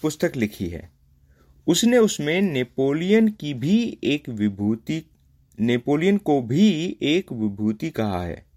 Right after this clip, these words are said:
यहाँ शुद्ध परमात्मा नहीं है, मिश्रण है, परंतु इस परमेश्वर को भी पचा लेना चाहिए।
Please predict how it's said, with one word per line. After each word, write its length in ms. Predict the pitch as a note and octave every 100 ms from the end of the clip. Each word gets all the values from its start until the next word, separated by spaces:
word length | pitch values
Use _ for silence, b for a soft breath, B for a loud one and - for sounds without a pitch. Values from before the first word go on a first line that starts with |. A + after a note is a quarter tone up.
| _ _ _ _ b b b b b b
यहाँ 380 | F#2 G2+ B2+ D#3
शुद्ध 440 | - - E3 D#3+
परमात्मा 640 | E3 C#3+ B2+ B2+ B2+ D#3+ D#3
नहीं 360 | C3 C3 G3+
है, 220 | F3 G#2 - _ _ _ _ _
मिश्रण 640 | F2 F#2+ G#2 - - D3+
है, 200 | A2 E2 - _ _ _ _ _ _ _
परंतु 460 | C3 D3+ F3 - G#2+ - _ _ _ _ -
इस 300 | F#3+ G#3 -
परमेश्वर 840 | _ G#2+ G#2+ A2 A2+ - D3+ D#3+
को 240 | - A2+
भी 220 | G#2+ A#2+ F3
पचा 340 | - B2 A#2
लेना 280 | G2+ F#2 F2+
चाहिए। 500 | - E2 D#2+ D2+